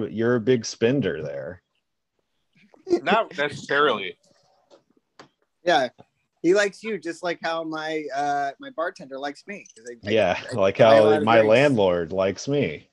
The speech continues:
Speaker 3: <laughs> Yeah.
Speaker 2: Oh, do you pay your rent on time?
Speaker 1: Yeah, yeah, that, you gotta do that.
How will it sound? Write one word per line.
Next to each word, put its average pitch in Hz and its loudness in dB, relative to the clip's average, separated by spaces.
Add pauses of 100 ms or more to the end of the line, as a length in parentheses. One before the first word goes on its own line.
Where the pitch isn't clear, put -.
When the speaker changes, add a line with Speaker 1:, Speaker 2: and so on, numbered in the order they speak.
Speaker 3:
<laughs> - -12
Yeah. - 0 (1300)
Speaker 2:
Oh, 147 4
do 147 -4
you 147 0
pay 151 2
your 143 0
rent 139 -4
on 147 -6
time? 165 -8 (480)
Speaker 1:
Yeah, 110 4
yeah, 98 0
that, 110 0
you 110 0
gotta 101 2
do 87 -6
that. 85 -4